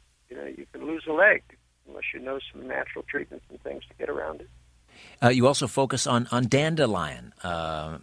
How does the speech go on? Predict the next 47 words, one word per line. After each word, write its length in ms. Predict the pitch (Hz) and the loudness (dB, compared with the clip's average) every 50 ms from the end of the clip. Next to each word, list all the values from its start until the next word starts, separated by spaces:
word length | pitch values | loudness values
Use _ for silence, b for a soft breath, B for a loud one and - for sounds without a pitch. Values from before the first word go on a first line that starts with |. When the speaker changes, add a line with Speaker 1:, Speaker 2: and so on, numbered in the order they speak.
| - - - - | -14 -20 -16 -12
Speaker 2:
uh, 200 | 92 90 82 73 76 | -10 -10 -10 -10 -12
this 340 | 80 92 92 82 - - 95 | -6 -4 -2 0 0 -2 -2
week. 440 | 87 76 69 - - - - - - - | -6 -8 -8 -8 -12 -12 -12 -12 -8 -4
And, 300 | 95 92 90 90 87 87 | -2 0 0 0 0 0
uh, 200 | 87 85 87 73 87 95 - - | 2 0 0 -2 -4 -10 -12 -8
in, 180 | 98 98 95 - - | -6 -8 -8 -8 -12
in 180 | - 123 110 104 110 | -18 -18 -16 -8 -2
my, 380 | 107 104 110 117 117 117 110 | 0 2 4 4 4 2 2
um, 300 | 101 92 90 85 85 82 - - 85 | 2 2 2 0 -4 -6 -8 -10 -10
uh, 240 | 82 85 78 69 - - - - - - | -8 -6 -6 -8 -10 -12 -16 -20 -12 -6
my 160 | 92 90 90 | -4 -2 2
in-law, 520 | 82 117 151 135 101 82 78 82 90 107 - _ _ _ _ _ _ - - | 4 4 6 6 4 4 4 2 0 -2 -6 _ _ _ _ _ _ -8 -6
my 140 | 87 82 | -4 -2
mother-in-law 520 | 78 90 143 151 120 87 78 73 71 87 - - | 4 4 4 6 4 2 2 0 -2 -2 -2 -4
is, 300 | 85 78 - - - 87 | -6 -6 -4 -4 -4 -4
uh, 100 | 76 69 | -4 -6
of 160 | 76 76 - | -8 -10 -8
Greek, 380 | - 85 85 78 _ - - - | -6 -6 -6 -8 _ -8 -8 -6
uh, 100 | 80 78 | -6 -8
descent, 440 | - 80 76 - - 82 98 - - - - - - - | -8 -4 -2 -2 0 0 -2 -2 -4 -10 -20 -18 -8 -4
or 80 | 87 | -2
she 180 | 78 - 98 107 | 0 2 4 4
is 120 | 139 120 | 2 2
Greek, 320 | - - 78 90 - - - | 0 -2 -2 -2 -2 -2 -2
rather. 240 | 69 69 78 110 - B B B B B B B B B - | -2 -2 -2 -2 -6 B B B B B B B B B 2
Uh, 260 | 107 92 92 90 90 | 4 6 6 4 4
you 120 | 92 92 | 2 4
don't 100 | 95 135 | 4 6
have 80 | 165 151 | 6 4
to 80 | 135 | 2
tell 160 | 117 - 143 143 | 4 4 4 4
the 80 | 127 | 4
Greeks 340 | 104 117 127 143 120 - - | 2 2 2 2 2 0 -4
about 260 | 92 85 98 98 92 - | -2 0 0 0 0 -2
the, 260 | - 92 90 90 87 | -4 -2 0 0 0
uh, 140 | 87 82 78 76 - B B B B B B | 0 0 0 -2 -6 B B B B B B
the 100 | 95 80 | -4 2
benefits 500 | 80 104 113 117 - - 107 - - - | 4 4 4 4 4 2 0 0 0 -2
of, 200 | 95 78 82 90 | -2 -2 -4 -4
of 180 | - 85 80 | -4 -4 -4
dandelion. 720 | - 90 98 113 123 113 85 73 64 62 58 57 57 60 - | 0 2 2 4 4 4 2 2 0 -4 -6 -10 -12 -14 -12
I 80 | - 71 | -12 -10
mean, 240 | 73 73 76 73 | -8 -8 -8 -8
you, 220 | 76 78 78 80 85 | -8 -8 -6 -6 -6
you 180 | 87 82 78 | -6 -6 -4
see 200 | 78 - - 110 | -4 -2 0 0
them 280 | 107 107 98 95 90 85 | 2 4 4 4 2 2